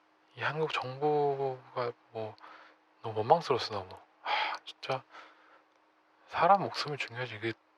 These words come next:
체면이 중요한가요? 아, 마음이 아팠습니다. 아무튼 저 장면 진짜 감동이었어요.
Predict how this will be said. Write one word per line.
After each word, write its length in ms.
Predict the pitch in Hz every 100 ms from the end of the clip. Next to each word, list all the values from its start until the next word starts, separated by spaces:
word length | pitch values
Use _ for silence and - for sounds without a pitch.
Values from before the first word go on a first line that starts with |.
| _
체면이 440 | - - 202 196
중요한가요? 600 | 156 - 117 135 127 95 90 - - _ _ _ _ _ _ -
아, 260 | - - - _ - - - _ - -
마음이 180 | 110
아팠습니다. 540 | 95 - 117 - 135 123 113 - _ - - - - - - -
아무튼 180 | - 139 -
저 120 | 123
장면 260 | 127 131
진짜 560 | 123 - 123 135 117 104
감동이었어요. 720 | - - 110 120 113 98 -